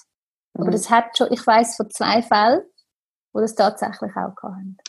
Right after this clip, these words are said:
Speaker 2: Wo das Tässchen zu lang drinnen geblieben ist, oder?
Speaker 1: Sehr wahrscheinlich, ja. Also
Speaker 2: Ja.
Speaker 1: wenn ihr zum Beispiel merkt, ihr seid so wie, euer, ähm, alles ist so ein bisschen benebelt, oder ihr kommt stark Kopfweh über, oder euer Blutdruck sinkt krass ab, oder einfach,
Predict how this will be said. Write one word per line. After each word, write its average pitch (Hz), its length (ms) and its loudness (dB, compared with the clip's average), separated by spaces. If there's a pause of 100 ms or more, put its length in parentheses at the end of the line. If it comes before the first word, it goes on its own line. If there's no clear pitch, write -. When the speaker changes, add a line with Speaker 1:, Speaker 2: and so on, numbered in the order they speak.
Speaker 2:
Wo 196 80 -2
das 196 200 -2
Tässchen 202 520 4
zu - 160 -2
lang 190 200 2
drinnen 214 280 2
geblieben 220 400 0
ist, 165 300 -10
oder? 175 100 -8
Speaker 1:
Sehr 226 240 2
wahrscheinlich, 214 640 -2
ja. 190 180 -6
Also 220 240 2
Speaker 2:
Ja. 240 60 4
Speaker 1:
wenn 262 160 6
ihr 320 160 4
zum 294 180 2
Beispiel 269 340 -2
merkt, 233 480 0 (160)
ihr 233 140 -2
seid 240 300 0
so 220 200 0
wie, 277 300 0 (560)
euer, 247 360 4 (580)
ähm, 220 320 -4
alles 277 260 4
ist 262 160 -2
so 262 60 -2
ein 247 160 0
bisschen 226 180 0
benebelt, 214 480 0
oder 226 140 0
ihr 233 80 -2
kommt 233 280 -2
stark 233 400 2
Kopfweh 233 640 0
über, 190 300 0
oder 190 260 -4
euer 220 200 4
Blutdruck 247 560 2
sinkt - 500 -6
krass 226 480 0
ab, 226 280 -2
oder 214 180 0
einfach, 233 260 0